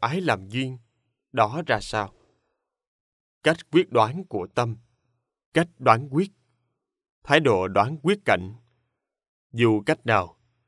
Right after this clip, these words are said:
như thế đều gọi là ái duyên thắng giải.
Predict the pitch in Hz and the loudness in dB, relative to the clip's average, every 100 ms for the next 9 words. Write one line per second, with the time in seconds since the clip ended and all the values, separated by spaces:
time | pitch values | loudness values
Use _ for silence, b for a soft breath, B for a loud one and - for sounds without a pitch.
0 | _ _ _ _ - 131 110 104 123 175 | _ _ _ _ -6 -4 2 2 2 2
1 | 123 95 101 90 101 98 90 - _ - | 2 2 2 2 2 0 -2 -16 _ -6
2 | 113 160 131 117 98 95 120 113 135 98 | -4 -4 -4 -4 -4 -6 -6 -4 0 0
3 | 92 107 | 0 -10